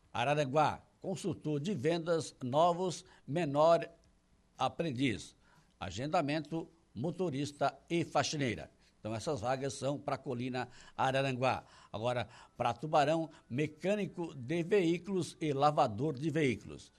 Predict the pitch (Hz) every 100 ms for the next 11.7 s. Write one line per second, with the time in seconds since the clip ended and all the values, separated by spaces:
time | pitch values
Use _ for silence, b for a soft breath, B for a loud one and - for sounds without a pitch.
0 | b b _ _ - 180 - 143 - 127
1 | 120 120 - 110 120 123 110 120 113 -
2 | 113 107 101 110 110 101 90 80 71 b
3 | b - 135 160 127 160 143 151 B B
4 | B - 113 110 120 - 151 143 131 135
5 | 120 135 135 123 127 - 104 135 120 131
6 | 131 180 131 147 151 - 143 139 123 B
7 | B - - 117 117 117 113 107 107 101
8 | 101 101 113 151 170 165 113 143 - 113
9 | 101 143 147 98 98 - _ _ _ _
10 | _ - 165 135 139 139 - 147 98 131
11 | 127 - 139 123 110 -